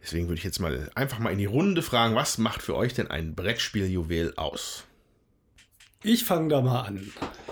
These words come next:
Speaker 2: Ich glaube, ein ganz wichtiger Punkt für mich ist, dass ich diese Lust verspüre, es rauszunehmen und zu spielen und das relativ unabhängig von Zeit, äh,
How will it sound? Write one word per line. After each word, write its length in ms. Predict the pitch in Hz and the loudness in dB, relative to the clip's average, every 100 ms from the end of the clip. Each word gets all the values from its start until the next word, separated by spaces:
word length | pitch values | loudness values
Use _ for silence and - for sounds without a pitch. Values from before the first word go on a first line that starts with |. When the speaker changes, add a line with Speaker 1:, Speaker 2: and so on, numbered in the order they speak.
| - _ - - | -16 _ -20 -12
Speaker 2:
Ich 140 | - | -4
glaube, 220 | 156 147 | 0 4
ein 40 | 135 | 6
ganz 280 | 185 262 - | 6 4 4
wichtiger 320 | 233 - 185 | 2 4 2
Punkt 260 | - 208 - | 2 0 2
für 100 | 175 | 2
mich 260 | 180 185 | 2 0
ist, 440 | 190 277 - - - - - - _ - - _ | 2 2 0 -4 -10 -18 -20 -20 _ -20 -20 _
dass 240 | 160 139 | -2 0
ich 280 | 160 127 - - - _ _ - | 0 -2 -4 -10 -20 _ _ -4
diese 240 | 139 123 | 0 2
Lust 380 | 127 185 277 - | 2 2 0 0
verspüre, 840 | - 226 - 208 202 190 196 196 196 _ _ _ | 0 0 2 2 4 4 4 4 0 _ _ _
es 100 | - | -2
rauszunehmen 500 | 160 175 - 165 156 | 2 2 2 0 2
und 60 | 143 | 0
zu 120 | - | 0
spielen 580 | 135 - - 214 247 254 | -2 -4 2 4 6 4
und 180 | 175 160 | 2 0
das 240 | 160 - | -2 0
relativ 380 | 160 170 - 165 | 0 0 0 -4
unabhängig 680 | - 170 139 156 151 151 - | -2 0 2 0 2 2 0
von 440 | - 143 147 143 - - - - - - _ _ | 0 2 4 2 -2 -18 -20 -20 -20 -20 _ _
Zeit, 500 | - 151 147 - - - - - | 2 4 4 0 -12 -14 -20 -4
äh, 580 | 151 143 143 147 151 139 | 2 4 2 2 0 -2